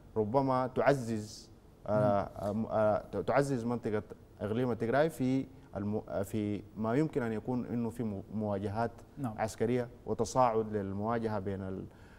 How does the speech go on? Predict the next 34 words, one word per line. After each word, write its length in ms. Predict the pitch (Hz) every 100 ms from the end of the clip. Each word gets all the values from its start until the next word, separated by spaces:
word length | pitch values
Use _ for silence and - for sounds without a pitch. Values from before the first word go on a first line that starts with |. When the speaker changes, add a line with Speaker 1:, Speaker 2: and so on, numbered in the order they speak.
| -
Speaker 1:
الحكومة 360 | - 104 131 120
المركزية 580 | 107 101 101 101 131 190
وبين 340 | 165 123 107
ال-، 400 | 95 92 92 90 -
الإقليم 480 | 113 110 101 104 92 104
Speaker 2:
نعم. 140 | 127 107
Speaker 1:
المضطرب. 440 | 101 104 - 107 123
Speaker 2:
نعم. 140 | 101 - - -
آه، 240 | 135 123 117 117 120
آه، 160 | 120
دكتور 380 | 113 165 190 170
أحمد، 280 | - 175 110 - - -
في 180 | - 131
نقطة 340 | 143 160 147
التنسيق، 560 | 147 147 156 147 - 127
آه، 260 | 113 107 107
تحديدًا 520 | 117 123 113 110 104 110
بين 160 | 120
السودان 520 | 117 - 117 123 160
و، 160 | 156 120
آه، 280 | 113 110 110 113
آه، 280 | 110 107 104 104 - - 113 135
إثيوبيا، 540 | 113 139 123 127 117 113 - - - -
التنسيق 600 | 127 160 143 165 151 -
على 180 | 127 123
المستوى 400 | 117 117 143 123
الرسمي 460 | 113 110 120 127
س-، 160 | 160 127 113 113 -
سيحسب 920 | - 117 110 - 139 - - 131 135
على 260 | 110 110
أنه 300 | 113 117 120 113
تنسيق 440 | 120 - 127 -
ضد 300 | 120 123 127
التجراي. 500 | 117 - 113 110 95